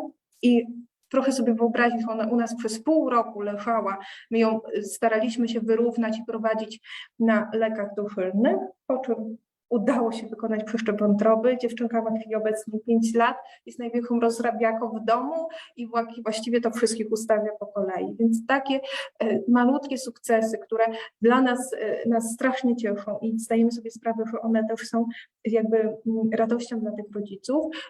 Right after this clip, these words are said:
bardzo dodają nam skrzydeł. Natomiast jest też drugi biegun, to znaczy pacjenci, w których do nas przychodzą, my ich diagnozujemy,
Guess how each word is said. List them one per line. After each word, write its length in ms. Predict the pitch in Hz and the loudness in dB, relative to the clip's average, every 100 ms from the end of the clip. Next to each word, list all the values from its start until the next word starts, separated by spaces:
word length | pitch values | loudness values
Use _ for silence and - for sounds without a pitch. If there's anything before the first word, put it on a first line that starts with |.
| - | 0
bardzo 280 | 226 233 233 | 2 2 0
dodają 320 | 214 208 202 | 2 2 2
nam 180 | 202 202 | 0 -2
skrzydeł. 580 | - - - - - - _ - | -6 -4 -2 -2 -8 -14 _ -4
Natomiast 360 | 214 240 240 | 2 4 4
jest 160 | 226 233 | 2 0
też 240 | 196 - - - _ _ _ _ - | -2 -4 -10 -20 _ _ _ _ -4
drugi 300 | 240 226 214 | 0 0 0
biegun, 500 | 190 185 - 220 285 - - - - - - | -2 -2 0 2 2 0 -10 -12 -16 -16 -6
to 60 | 226 | -2
znaczy 320 | 226 233 254 | 2 2 2
pacjenci, 540 | 240 214 240 254 254 | 0 2 4 2 2
w 80 | 262 | -4
których 520 | - 220 214 208 214 | -4 -2 0 0 -2
do 120 | 220 233 | 0 2
nas 220 | 226 220 | 2 -2
przychodzą, 760 | - 226 202 196 208 240 320 - - - | -6 -8 -6 -6 -2 -2 -2 -8 -12 -4
my 100 | 220 | 0
ich 220 | 208 214 - _ - | 0 -4 -16 _ -2
diagnozujemy, 960 | 220 220 220 220 214 208 202 202 277 | 0 2 2 2 2 2 4 2 0